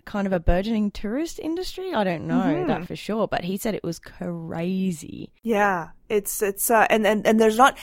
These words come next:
Speaker 2: and it's, there's a, a businessman in, in the story who has gone in and, and, uh, found a location and started some businesses, a successful entrepreneur in one part of the country who's,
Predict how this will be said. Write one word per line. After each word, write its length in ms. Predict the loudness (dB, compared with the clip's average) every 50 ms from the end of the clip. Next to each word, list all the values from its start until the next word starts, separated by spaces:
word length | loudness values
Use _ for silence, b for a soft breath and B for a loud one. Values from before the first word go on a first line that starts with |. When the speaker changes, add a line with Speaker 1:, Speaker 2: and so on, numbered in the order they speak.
| B B 0
Speaker 2:
and 80 | 2 2
it's, 160 | 2 2 0 -2
there's 420 | 0 2 4 4 6 6 4 2 0 0
a, 240 | 2 4 4 4 4
a 60 | 2 4
businessman 640 | 4 4 4 4 -2 -2 -2 -2 -4 -4 -4 -4
in, 180 | -6 -6 -6 -2
in 140 | -2 0
the 80 | 0 0
story 360 | 0 0 2 2 2 2 0
who 120 | 0 -2 -2
has 160 | -2 -2 -2
gone 320 | -2 2 2 2 2 2
in 160 | 0 -2 -2
and, 160 | -2 -2 -2 -2
and, 260 | -2 -2 -2 0 0
uh, 180 | 0 0 0 B B B B
found 300 | B 0 2 2 2 2
a 40 | 2
location 560 | 0 0 -2 -2 -2 -2 -2 -2 -2 -2 -2
and 140 | -2 -2 -2
started 340 | 0 2 2 2 2 0 0
some 160 | 0 -2 0
businesses, 440 | 2 0 0 0 -2 -2 -2 -4 -4
a 80 | -4 -4
successful 440 | -4 -6 -4 -4 -6 -6 -4 -6
entrepreneur 520 | -6 -6 -6 -8 -12 -8 -6 -4 -4 -4 -4
in 80 | -4
one 160 | -6 -6 -6 -6
part 180 | -6 -6 -6
of 60 | -6
the 80 | -10 -6
country 320 | -6 -6 -6 -6 -8 -8
who's, 280 | -8 -8 -8 -8 -10